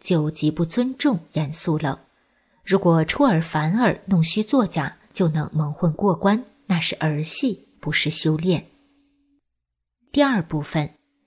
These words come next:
面对考验，你坚定吗？面对清零行动，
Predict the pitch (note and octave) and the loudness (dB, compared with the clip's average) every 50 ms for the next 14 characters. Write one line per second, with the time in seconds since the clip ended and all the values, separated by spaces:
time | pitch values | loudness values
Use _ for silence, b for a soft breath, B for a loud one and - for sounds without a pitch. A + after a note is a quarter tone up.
0 | _ _ _ _ - D4+ D4+ C4 - C4 A#3+ - - - D#3+ C#3 C3+ D3 - - | _ _ _ _ -4 -2 -2 2 2 0 0 0 -4 -4 -4 -4 -4 -6 -2 0
1 | C4 A#3+ F3+ - - _ _ _ _ _ - E3 E3 D3+ C#3+ D#3 - _ - - | 0 0 0 -2 -4 _ _ _ _ _ 0 2 2 2 0 -4 -10 _ -2 2
2 | C4+ B3+ B3+ B3+ - - C#4+ C4+ A3+ F3+ D#3 C#3+ C#3 D3+ _ _ _ _ _ _ | 2 2 2 0 -2 -2 0 0 0 -2 -2 -4 -4 -8 _ _ _ _ _ _
3 | _ _ _ _ _ _ _ _ _ _ _ _ _ _ _ _ _ - - F#3+ | _ _ _ _ _ _ _ _ _ _ _ _ _ _ _ _ _ 2 2 2
4 | E3+ E3 E3+ E3 D#3 D#3+ D#3+ - - B3+ C4+ B3 F3+ D3 - - - D3+ C#3+ C#3+ | 4 4 2 2 2 2 0 0 -2 -2 0 0 -2 -2 -2 -2 -4 -4 -4 0
5 | - D#3 D3 - - | 0 0 0 0 -6